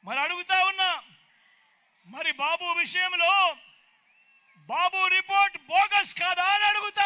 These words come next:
ఉన్నాను మీ అందరినీ, మీ అందరి సమక్షంలో. ప్రభుత్వ ఉద్యోగాల విషయంలో మీ జగన్ రిపోర్టు, మీ జగన్ది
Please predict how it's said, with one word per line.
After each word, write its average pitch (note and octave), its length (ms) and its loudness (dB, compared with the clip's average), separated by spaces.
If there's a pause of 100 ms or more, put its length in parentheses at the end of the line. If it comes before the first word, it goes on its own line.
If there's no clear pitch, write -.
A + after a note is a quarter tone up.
ఉన్నాను F#4+ 320 -2
మీ F#4+ 60 -6 (100)
అందరినీ, F#4 360 -8 (140)
మీ F4 160 -6
అందరి F4+ 280 -8
సమక్షంలో. E4 500 -4 (2500)
ప్రభుత్వ F4+ 460 0 (100)
ఉద్యోగాల F#4+ 460 2 (100)
విషయంలో F#4 480 0 (1400)
మీ D#4 100 2 (200)
జగన్ F4 420 -2
రిపోర్టు, G4 460 2 (1040)
మీ A3 240 -2 (160)
జగన్ది G4+ 500 0